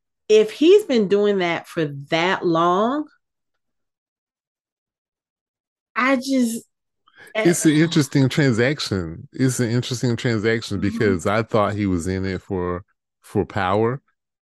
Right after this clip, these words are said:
Speaker 2: and he's not.
Speaker 1: Yeah. He's just an,
Speaker 2: Not,
Speaker 1: he's just
Speaker 2: not
Speaker 1: another
Speaker 2: power
Speaker 1: man
Speaker 2: in
Speaker 1: using
Speaker 2: that way.
Speaker 1: queen.
Speaker 2: It's,
Speaker 1: Yeah.
Speaker 2: it's a different, it's a different kind of thing.
Speaker 1: Yeah, it's very manipulative and it's,
Speaker 2: Yeah.
Speaker 1: it's very controlling, very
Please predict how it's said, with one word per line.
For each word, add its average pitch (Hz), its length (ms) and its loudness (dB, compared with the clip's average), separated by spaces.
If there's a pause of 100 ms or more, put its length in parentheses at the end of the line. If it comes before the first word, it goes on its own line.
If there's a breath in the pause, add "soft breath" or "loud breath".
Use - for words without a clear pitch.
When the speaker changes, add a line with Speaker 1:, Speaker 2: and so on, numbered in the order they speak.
Speaker 2:
and 110 100 -6
he's 123 240 0
not. 143 340 -2 (540)
Speaker 1:
Yeah. 156 380 -4 (720 loud breath)
He's 254 180 0
just 277 200 2
an, 262 80 0
Speaker 2:
Not, - 80 2
Speaker 1:
he's 220 80 8
just 254 160 4
Speaker 2:
not 147 220 6
Speaker 1:
another 135 100 0
Speaker 2:
power 143 340 6
Speaker 1:
man 135 80 4
Speaker 2:
in 127 60 2
Speaker 1:
using 110 140 2
Speaker 2:
that 131 240 4
way. 139 420 0
Speaker 1:
queen. 107 100 -2
Speaker 2:
It's, 104 100 -6
Speaker 1:
Yeah. 175 240 0
Speaker 2:
it's 98 120 -4
a - 40 -18
different, 110 460 -2
it's 101 140 -10
a 101 80 -4
different 101 400 -6
kind 90 240 -6
of 85 200 -8
thing. - 440 -16 (180)
Speaker 1:
Yeah, 262 300 0
it's 226 260 2
very 233 320 4
manipulative 233 920 0
and 214 140 0
it's, 226 320 0
Speaker 2:
Yeah. 220 100 4
Speaker 1:
it's 208 120 0
very 208 320 2
controlling, 208 880 0
very 233 640 2